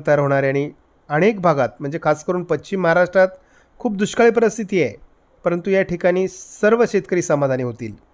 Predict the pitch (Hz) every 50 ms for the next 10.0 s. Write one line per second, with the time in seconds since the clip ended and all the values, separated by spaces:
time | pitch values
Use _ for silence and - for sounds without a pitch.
0 | _ _ _ _ _ _ _ _ _ _ _ _ _ - - _ _ _ _ -
1 | 175 170 196 202 190 - 214 - 226 214 190 185 185 214 214 233 226 233 - -
2 | _ _ _ _ _ - - - 180 - - - 190 190 190 - 196 185 180 175
3 | 175 180 180 170 175 170 160 175 165 151 156 147 - - 165 165 156 - - 147
4 | 143 147 151 - 202 175 123 101 - _ _ _ _ _ _ _ _ _ _ _
5 | _ _ _ _ _ _ _ _ _ _ - 233 240 240 247 254 233 - - -
6 | _ _ _ _ _ _ _ _ _ _ _ _ _ _ _ - - - - 170
7 | 175 - - 240 254 233 - - 220 202 - 220 202 196 196 175 - 208 208 202
8 | 180 180 185 180 175 175 190 180 - - - _ - 226 214 - - 196 175 -
9 | - 175 - 165 160 160 147 156 - - 143 151 170 170 160 143 127 123 120